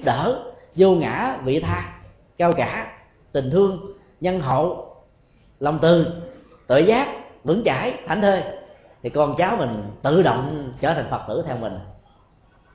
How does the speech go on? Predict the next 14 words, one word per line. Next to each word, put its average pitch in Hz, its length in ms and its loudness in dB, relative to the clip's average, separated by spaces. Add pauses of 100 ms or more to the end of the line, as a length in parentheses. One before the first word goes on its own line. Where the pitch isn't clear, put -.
(360)
Còn 98 180 -12
trước 285 200 4
khi 180 200 8
mà 151 100 4
mình 123 180 0
đi 131 160 0
chùa 117 420 4
dễ 110 180 4
dãi, 147 240 4
sau 151 140 2
khi 151 80 4
đi 147 160 0
chùa 110 260 2
về 110 440 0